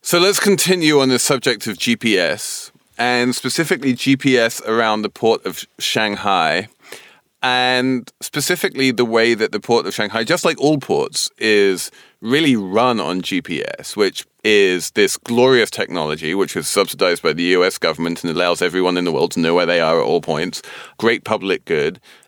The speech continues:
And they put little G P S transponders onto all of the ships so that if you're navigating this incredibly, the, the incredibly busy waters around Shanghai,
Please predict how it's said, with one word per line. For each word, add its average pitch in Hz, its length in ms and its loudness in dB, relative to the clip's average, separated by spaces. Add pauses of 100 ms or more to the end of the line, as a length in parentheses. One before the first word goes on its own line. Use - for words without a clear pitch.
And 127 320 0
they 139 140 4
put 165 180 -2
little 180 180 2
G 139 200 2
P 131 140 2
S 127 140 0
transponders 113 680 -2
onto 104 200 -2
all 104 200 0
of 101 100 0
the 92 80 -14
ships - 640 -6
so 139 260 2
that 131 180 2
if 131 100 0
you're 139 260 4 (120)
navigating 123 720 0
this 101 160 -6
incredibly, 101 460 -2
the, 101 220 -2
the 92 140 -2
incredibly 110 380 -4
busy 131 420 2
waters 95 560 0
around 82 320 -2
Shanghai, 87 580 -4